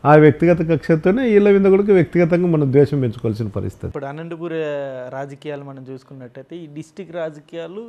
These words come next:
Speaker 2: చాలా ఎక్కువ, అంటే ఇక్కడ ఆధిపత్య పోరు ఎక్కువ. అంటే మా ఫ్యామిలీ మేము గ్రిప్ తెచ్చుకోవాలి అనంతపూర్ అన్న దాని మీద చాలా ఫ్యామిలీలు, లైక్ ఇప్పుడు పరిటాల శ్రీరామ్ ఫ్యామిలీ కావచ్చు, జేసీ దివాకర్ ఫ్యామిలీ కావచ్చు, ఇప్పుడు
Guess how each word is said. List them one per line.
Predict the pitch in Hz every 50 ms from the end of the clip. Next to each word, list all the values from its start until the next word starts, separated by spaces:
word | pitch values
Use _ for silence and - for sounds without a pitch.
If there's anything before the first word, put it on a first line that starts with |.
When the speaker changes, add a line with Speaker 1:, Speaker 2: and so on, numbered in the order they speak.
| - - _ _ 160
Speaker 2:
చాలా | 160 170 160
ఎక్కువ, | 143 135 - 123 - - 156
అంటే | 143 143 170
ఇక్కడ | 160 165 - 147 135
ఆధిపత్య | 127 127 143 151 156 151 175 170 165 - 160
పోరు | - - 143 139 139
ఎక్కువ. | 117 - _ - - _ _ _ _ _ _ _ 139 127 113 110 -
అంటే | - _ _ _ _ _ 156 147
మా | 143 143 139 135 139 135 135 135 135 131 135 135 131 127 123 127 123 120 123 _ -
ఫ్యామిలీ | 147 139 143 151 156 165 170 170 165 160 156 143 131 123 _ _ _ _ _ -
మేము | 147 151 147 147 143 143 135 135
గ్రిప్ | 139 143 147 147 _ -
తెచ్చుకోవాలి | 147 135 - - _ 151 139 135 131 131
అనంతపూర్ | 131 131 131 131 131 123 127 135 131
అన్న | 131 127 127 127
దాని | 127 123 123 123 123 127 131
మీద | 135 143 156 185 208 214 - _ _ _ -
చాలా | 160 170 175 175
ఫ్యామిలీలు, | 175 170 151 143 139 135 135 127 117 - _ _ _ _ _ _ _ _ _ -
లైక్ | 139 139 135 131 131 -
ఇప్పుడు | 131 123 123 135 131 131 127 127 123 120 120 120 120 117 _
పరిటాల | 131 131 123 139 135 131
శ్రీరామ్ | 123 - 123 127 123 123 120
ఫ్యామిలీ | _ 123 117 120 117 120
కావచ్చు, | 117 117 117 113 - 123
జేసీ | 117 123 123 120 -
దివాకర్ | 123 127 123 120 117 113 - 120
ఫ్యామిలీ | 110 _ 117 113 113 113 110 110
కావచ్చు, | 113 110 107 _ _ 120
ఇప్పుడు | 117 113 _ 123 120 120